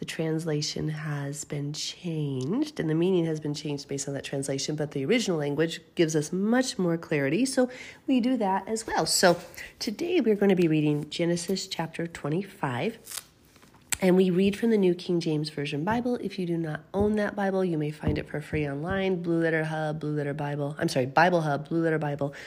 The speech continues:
all sorts of places that you can just download it for free. So, without further ado, I pray God opens our eyes, ears, and hearts to understand His truth of His word. And let's begin in Genesis twenty-five.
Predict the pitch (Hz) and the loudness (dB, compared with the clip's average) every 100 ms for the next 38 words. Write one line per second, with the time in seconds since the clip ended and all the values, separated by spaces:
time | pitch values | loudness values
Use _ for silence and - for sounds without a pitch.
0 | - - - 196 190 180 165 - 143 147 | -16 -14 -2 0 2 0 -2 -4 -4 -4
1 | 151 - 156 151 156 151 151 151 147 143 | -4 -4 -4 -2 0 0 -2 -4 -4 -4
2 | 135 - - 147 - 143 - - - 190 | -4 -8 -10 -6 -4 -4 -6 -6 2 2
3 | - - - - - 202 175 - 453 - | 2 -12 -20 -20 -6 -2 -2 0 -2 -4
4 | - 208 185 180 160 135 139 143 - 165 | -4 0 2 2 0 -4 -4 -6 -2 -2
5 | 170 160 156 220 226 269 254 240 202 196 | -2 -4 -2 -4 0 0 2 0 2 2
6 | 196 190 190 175 175 175 - - 180 170 | 2 2 0 0 -2 -2 -6 0 0 0
7 | 165 160 156 196 - - 190 185 170 160 | -2 -4 0 -2 -2 -2 -2 0 0 0
8 | 175 190 381 392 - - - - - 165 | 2 4 2 0 -14 -14 -12 -12 -6 -2
9 | 156 214 - 220 190 160 151 151 147 - | 0 0 -2 0 2 2 2 2 0 -4
10 | 156 - 147 143 - - - | -6 -2 0 -2 -4 -8 -8